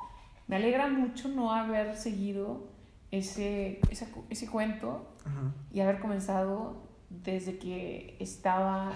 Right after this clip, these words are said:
Speaker 1: en clases, porque hacía algo muy divertido, que les recomiendo mucho a todos los estudiantes.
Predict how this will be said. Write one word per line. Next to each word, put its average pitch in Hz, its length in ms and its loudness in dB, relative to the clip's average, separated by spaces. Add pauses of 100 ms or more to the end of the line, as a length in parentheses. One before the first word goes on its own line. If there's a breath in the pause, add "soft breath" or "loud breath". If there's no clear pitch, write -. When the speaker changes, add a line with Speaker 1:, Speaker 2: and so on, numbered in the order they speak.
(100)
Speaker 1:
en 175 100 -6
clases, 175 440 -2 (100)
porque - 180 -6
hacía 214 200 4
algo 233 140 2
muy 220 180 2
divertido, 208 480 -4 (420)
que 226 100 -6
les 175 100 -4
recomiendo 185 460 -2
mucho 208 300 -2
a - 20 -4
todos 190 320 -2
los - 100 -10
estudiantes. 180 540 -6